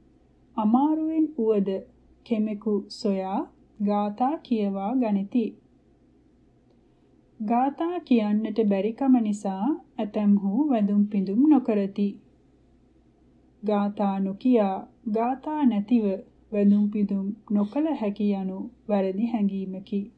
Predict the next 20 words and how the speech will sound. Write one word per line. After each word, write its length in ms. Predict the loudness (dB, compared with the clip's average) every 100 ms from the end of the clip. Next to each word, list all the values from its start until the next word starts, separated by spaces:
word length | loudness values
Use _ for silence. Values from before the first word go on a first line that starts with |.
| _ _ _ _ _ _ _ _ _ _
වැඳුම් 380 | -4 2 4 2 2
පිඳුම් 420 | 2 4 4 2
කිරීමට 640 | 0 0 0 0 -2 -2 -2
ගාථා 540 | -2 -2 -2 -2 -2
කිය 300 | -4 -4 -2
යුතුම 380 | 0 0 0 0 0
කියා 340 | -2 -4 -2 2
නියමයක් 680 | 2 2 0 -2 -6 0
නැත. 260 | 2 2 -2 -10 -14 _ _ _ _ _ _ _ -2
ගාථා 540 | 0 0 -4 -6 -6
නොකියා 580 | -8 -8 -2 -2 -2 -4 -4
වැඳුම් 360 | 0 4 4 4
පිඳුම් 340 | 0 -4 -2 -4
කිරීමෙන්ද 760 | -4 -6 -4 -2 -2 -2 -4 -4 -6 -10 _ -6
පින් 180 | 0 2
සිදුවන්නේය. 1040 | 2 2 2 0 -2 -4 -4 -6 -6 -6 -6 -14 _ _ _ _ _ _ _ _ _ _ _
වැඳුම් 300 | 0 4 4 4
පිඳුම් 340 | -2 -2 -4 -8
කිරීමේ 680 | -4 -2 0 0 2 2 0
පින 260 | -4 -6